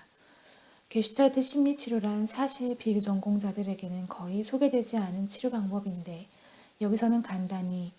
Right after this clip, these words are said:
설명할 지면밖에 없습니다. 따라서 몇 가지 근본적인 내용만을 제시해 보겠습니다.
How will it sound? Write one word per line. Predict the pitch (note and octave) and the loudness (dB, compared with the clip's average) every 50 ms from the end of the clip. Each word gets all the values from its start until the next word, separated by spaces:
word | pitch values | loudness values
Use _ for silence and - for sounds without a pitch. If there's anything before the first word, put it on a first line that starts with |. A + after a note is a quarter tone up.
| - - - - - - - | -20 -20 -20 -20 -20 -20 -8
설명할 | - C4 C4+ B3+ B3+ B3+ B3 A#3+ B3 B3 B3 B3 | -2 0 2 4 4 4 4 4 2 0 -2 -4
지면밖에 | - - G3+ G3+ G3+ G#3+ G3+ G3 F3 - - - G3+ | -4 -2 2 2 4 4 2 0 -4 -8 -8 -8 -8
없습니다. | F#3+ - - - - B3 A#3 G#3 F3+ - F3 D#3 D#3+ - - - - - - - - - - - - - - - - - - - - - - - | -8 -8 -10 -8 -6 -4 -2 -2 -4 -4 -8 -14 -14 -16 -20 -20 -20 -20 -20 -20 -20 -20 -20 -20 -20 -20 -20 -20 -20 -20 -20 -20 -20 -20 -10 -6
따라서 | - A3 A3+ B3 B3 C4 G3+ | -4 -2 -2 0 0 0 0
몇 | F#3 F3+ - | 0 -2 -4
가지 | - A3 G3+ G3+ G#3+ G#3+ G#3+ | -4 -4 -2 -2 -4 -6 -2
근본적인 | - G#3 G#3+ G#3+ B3+ C4 B3 A#3+ A3+ F#3 A3 A3 | 2 4 6 8 8 8 6 4 2 4 4 6
내용만을 | G#3+ G3+ G3 G3+ G#3+ G#3+ G3+ F#3+ F3+ F#3 F#3 F#3 | 6 6 4 4 4 4 2 2 0 -2 -4 -6
제시해 | - - F#3+ G3 - - A3 A3+ G#3+ | -6 -8 -8 -8 -4 -2 -2 -2 -2
보겠습니다. | G#3 F#3+ G#3 G3+ - - G3+ E3+ E3 E3 - D#3+ D#3 - | -2 -4 -4 -4 -6 -8 -12 -12 -12 -12 -14 -14 -14 -16